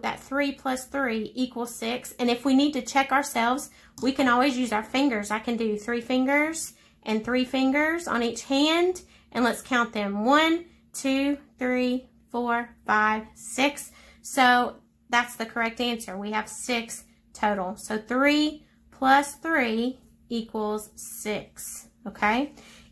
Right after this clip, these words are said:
If we had done subtraction, I want to show you how we do that. So I'm gonna take that three away. You already know the answer. It's not a big deal, but I do want you to understand how you can get the answer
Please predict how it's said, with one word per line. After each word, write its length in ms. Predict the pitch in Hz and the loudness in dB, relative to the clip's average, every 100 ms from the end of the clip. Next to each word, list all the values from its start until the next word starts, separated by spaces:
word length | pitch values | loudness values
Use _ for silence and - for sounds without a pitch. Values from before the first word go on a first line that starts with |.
| - | 0
If 280 | 359 453 403 | 2 4 4
we 160 | 392 | 4
had 240 | 370 381 233 | 4 2 2
done 520 | 254 240 240 254 254 | 2 4 4 2 0
subtraction, 960 | - 240 220 - 220 - - 208 185 190 | -4 -4 -2 2 2 2 -4 -6 -6 -6
I 140 | 202 220 | -4 -2
want 280 | 233 247 - | 0 -2 -4
to 100 | 269 | -6
show 300 | - 277 285 | -4 0 2
you 240 | 285 277 | 2 0
how 260 | - 233 233 | 0 0 0
we 160 | 226 | -2
do 180 | 214 208 | -2 -4
that. 240 | 160 - - - _ _ _ _ - _ - - - - | -4 -8 -12 -20 _ _ _ _ -20 _ -20 -20 -20 -6
So 160 | 226 | 2
I'm 60 | 247 | 4
gonna 160 | 269 | 4
take 240 | 254 254 254 | 2 -2 -2
that 180 | - - | -4 -2
three 180 | 226 | 0
away. 460 | 269 277 226 240 247 - - - | 2 4 2 0 -4 -14 -20 -10
You 200 | - 302 | 2 8
already 260 | 294 294 330 | 8 8 4
know 180 | 311 277 | 2 0
the 240 | 320 269 | 0 0
answer. 240 | 233 233 254 | -2 -2 -6
It's 240 | 214 - | -6 -4
not 200 | 214 208 | -4 -2
a 40 | |
big 200 | 226 277 | -4 -4
deal, 380 | 247 226 233 240 - - - | -4 -2 -4 -4 -14 -18 -4
but 100 | 226 | 0
I 140 | 226 | 0
do 200 | 214 277 | 2 4
want 200 | 294 - | 4 4
you 80 | 269 | 0
to 120 | 240 | 0
understand 600 | 240 247 247 - 240 220 | 0 -2 -4 -4 -4 -4
how 260 | - 254 262 | 0 4 4
you 160 | 247 | 4
can 280 | 247 247 226 | 0 -2 -4
get 260 | 226 349 349 | -4 -6 -4
the 160 | 247 | -4
answer 420 | 202 202 - 190 | -4 -6 -8 -10